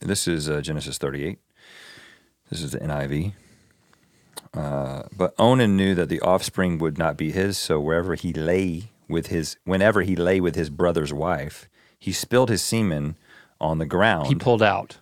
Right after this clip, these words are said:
Speaker 1: to keep from producing offspring for his brother. What he did was wicked in the Lord's sight, so he put him to death also.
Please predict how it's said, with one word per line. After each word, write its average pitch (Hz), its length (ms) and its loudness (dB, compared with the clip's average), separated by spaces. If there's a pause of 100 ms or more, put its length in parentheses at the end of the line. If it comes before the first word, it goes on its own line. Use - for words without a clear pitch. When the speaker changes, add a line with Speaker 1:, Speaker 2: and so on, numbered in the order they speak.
Speaker 1:
to 104 140 4
keep - 320 -4
from 104 160 0
producing 95 480 -2
offspring 90 600 0
for 78 200 0
his 78 100 -4
brother. 101 420 4
What 92 240 2
he 98 120 0
did 87 200 0
was 80 220 -4
wicked 110 240 0
in 82 140 -6
the 80 80 -2
Lord's 90 320 2
sight, 107 320 4
so - 160 -2
he 92 120 0
put - 280 4
him 147 200 4
to 160 140 8
death 147 340 6
also. 127 540 4